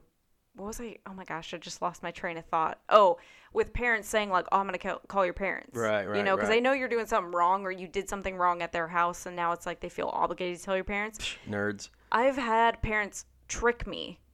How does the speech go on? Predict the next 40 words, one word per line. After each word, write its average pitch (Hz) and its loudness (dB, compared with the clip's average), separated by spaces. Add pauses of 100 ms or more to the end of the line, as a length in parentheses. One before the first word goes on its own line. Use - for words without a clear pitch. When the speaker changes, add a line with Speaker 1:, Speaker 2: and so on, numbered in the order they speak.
(540)
Speaker 1:
and 220 0
think 226 0
that 190 4
they 214 4
were 214 6
gonna 208 2
call 202 4
my 175 4
parents, 214 -4
so 202 2
instead 196 2
I 185 2
just 180 -8
confessed 180 0
to 196 -12
my 170 -2
parents, 180 2
and, 120 2
Speaker 2:
Uh, 117 0
Speaker 1:
and 196 -2
they, 180 4
Speaker 2:
uh. - -2
Speaker 1:
they 208 0
were 190 4
like, 175 -2
I, 160 -2
like, 208 2
it'd 254 4
be 277 0
days 226 4
later 196 0
'cause - -12
I'm 185 -10
like, 175 -12 (540)
"Should 214 -4
I 190 0
tell 208 -6
them? 330 -4 (100)
Should - -2
I - 4